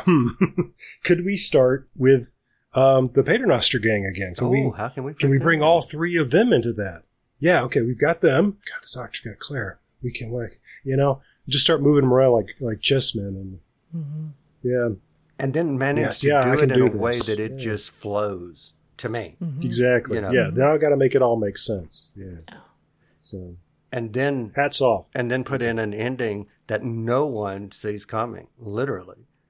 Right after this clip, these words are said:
Speaker 2: You know, we'll get
Speaker 1: Yeah,
Speaker 2: to
Speaker 1: that's right. Knowing that part of my job is this has got to tail right into the, the fiftieth anniversary
Speaker 2: Yes.
Speaker 1: special,
Speaker 3: Mm-hmm.
Speaker 1: which is going to be very special indeed. So
Speaker 2: Yes.
Speaker 1: big job.
Speaker 2: Big job.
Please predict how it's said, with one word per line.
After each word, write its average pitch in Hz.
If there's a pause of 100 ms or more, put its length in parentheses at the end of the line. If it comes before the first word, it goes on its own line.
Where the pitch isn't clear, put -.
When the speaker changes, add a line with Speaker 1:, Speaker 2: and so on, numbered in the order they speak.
(600)
Speaker 2:
You 127
know, 113
we'll 123
get 127
Speaker 1:
Yeah, 147
Speaker 2:
to 143
Speaker 1:
that's 151
right. 135
Knowing 156
that 135
part 160
of 143
my 120
job 139
is 101
this 156
has 123
got 147
to 131
tail 131
right 110
into 123
the, 98
the 117
fiftieth 120
anniversary 107
Speaker 2:
Yes. 101
Speaker 1:
special, -
Speaker 3:
Mm-hmm. 143
Speaker 1:
which 160
is 104
going 117
to 113
be 101 (440)
very 139
special 113
indeed. 95
So 87 (1000)
Speaker 2:
Yes. 107
Speaker 1:
big 143
job. 95
Speaker 2:
Big 139
job. 87